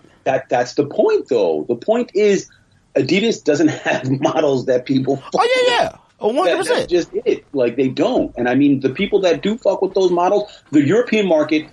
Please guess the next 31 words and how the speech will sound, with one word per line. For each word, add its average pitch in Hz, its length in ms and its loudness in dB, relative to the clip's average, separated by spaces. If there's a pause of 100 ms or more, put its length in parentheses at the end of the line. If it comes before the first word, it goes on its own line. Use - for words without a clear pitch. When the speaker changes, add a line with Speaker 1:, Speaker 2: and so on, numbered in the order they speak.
(100)
Speaker 1:
has 120 180 0
a 117 40 2
much 120 300 0
stronger 135 460 0
grasp 113 400 0
on 104 160 0
Adidas 101 420 -2
and 98 140 0
what 95 140 0
they 90 120 2
like 85 240 0
from 87 140 -2
Adidas. 73 360 -4
That's 107 200 0
perfectly 120 420 0
fine. 80 300 -4 (240)
The 226 60 -2
U 320 160 4
S - 120 -4
market, 165 380 0 (100)
shell 104 300 0
toes. 80 400 -4 (580)
Puma 151 300 2
suede. 98 400 0 (480)
Speaker 2:
Yeah. 139 240 0
Speaker 1:
I, - 20 -2
not 117 140 -2
Puma 98 180 -2
suede. 95 220 0
Um, 101 600 2
the, 95 840 2